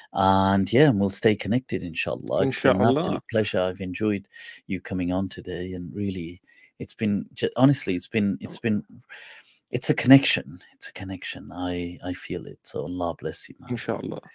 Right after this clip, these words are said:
Speaker 2: All right,
Speaker 1: Cool.
Speaker 2: future Patreon
Speaker 1: Take
Speaker 2: coming on,
Speaker 1: care.
Speaker 2: mate. Yes, sir. Okay, yes, sir.
Speaker 1: <laughs> Take care.
Speaker 2: <laughs>
Speaker 1: Allah bless you. Salaamu alaikum. People, right there, that was Hussein. Um,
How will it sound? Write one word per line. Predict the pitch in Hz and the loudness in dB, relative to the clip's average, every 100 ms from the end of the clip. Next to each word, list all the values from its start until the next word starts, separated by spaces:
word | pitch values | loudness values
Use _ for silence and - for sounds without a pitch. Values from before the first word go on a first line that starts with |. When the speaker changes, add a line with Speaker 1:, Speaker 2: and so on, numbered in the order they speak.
| - - - - - | -20 -20 -20 -10 2
Speaker 2:
All | 120 123 | 6 6
right, | 117 | 4
Speaker 1:
Cool. | 87 | 6
Speaker 2:
future | 151 - | 6 6
Patreon | - 143 - 135 135 | 6 6 6 2 2
Speaker 1:
Take | 131 | 4
Speaker 2:
coming | 147 139 139 | 6 6 8
on, | 139 139 | 6 6
Speaker 1:
care. | 143 | 6
Speaker 2:
mate. | 165 147 | 4 10
Yes, | 156 - | 10 10
sir. | - 156 156 160 151 160 | 10 12 12 12 10 8
Okay, | 160 185 170 | 8 10 10
yes, | 156 185 - | 10 8 8
sir. | 143 220 226 - | 8 8 8 4
Speaker 1:
<laughs> | - | 6
Take | 107 196 | 8 8
care. | 175 - 147 | 8 6 0
Speaker 2:
<laughs> | - - | -8 4
Speaker 1:
Allah | 104 101 101 92 | 8 12 12 12
bless | 92 87 - | 8 4 2
you. | 82 | -4
Salaamu | - 95 90 85 | 2 4 6 4
alaikum. | 76 82 78 - - - - - - | 0 -4 -8 -8 -10 -12 -12 -14 4
People, | 127 131 131 131 123 - _ - - | 8 8 10 8 6 -2 _ -20 -6
right | 98 98 98 | 4 6 6
there, | 98 95 | 4 6
that | 95 92 | 6 4
was | 92 - | 0 -6
Hussein. | 87 - 98 101 101 98 - - - - | -4 0 4 4 4 0 -8 -20 -18 -4
Um, | 85 85 85 85 85 82 | 2 6 6 6 4 0